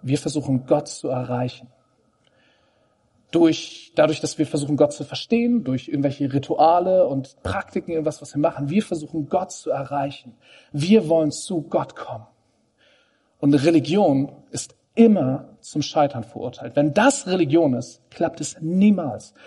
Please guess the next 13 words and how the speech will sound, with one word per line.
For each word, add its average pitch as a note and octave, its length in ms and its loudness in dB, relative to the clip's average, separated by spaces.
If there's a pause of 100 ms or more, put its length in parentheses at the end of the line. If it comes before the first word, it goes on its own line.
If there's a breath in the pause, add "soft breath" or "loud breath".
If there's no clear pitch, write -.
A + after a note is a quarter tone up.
(140 soft breath)
Und D3+ 120 2
wenn G#3 140 8
es B3+ 140 6
eine F3+ 100 0
christliche A3+ 560 2
Religion D#3 440 4
gibt, F3 180 -6
die C3 80 -6
das F3 200 4
versucht, D#3+ 440 -4
das A3 140 -6
klappt - 360 -14
nicht. - 320 -14